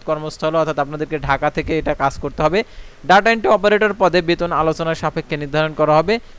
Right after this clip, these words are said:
সুবিধাদি, বেতনের পাশাপাশি অন্য অন্য সুবিধার মধ্যে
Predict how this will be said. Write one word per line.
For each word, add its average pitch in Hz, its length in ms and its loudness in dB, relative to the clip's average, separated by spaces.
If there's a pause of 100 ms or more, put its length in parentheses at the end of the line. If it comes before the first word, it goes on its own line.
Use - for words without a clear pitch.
সুবিধাদি, 175 540 2 (1600)
বেতনের 247 360 4
পাশাপাশি 233 480 4
অন্য 208 180 0
অন্য 214 160 0
সুবিধার 202 360 2
মধ্যে 247 420 -2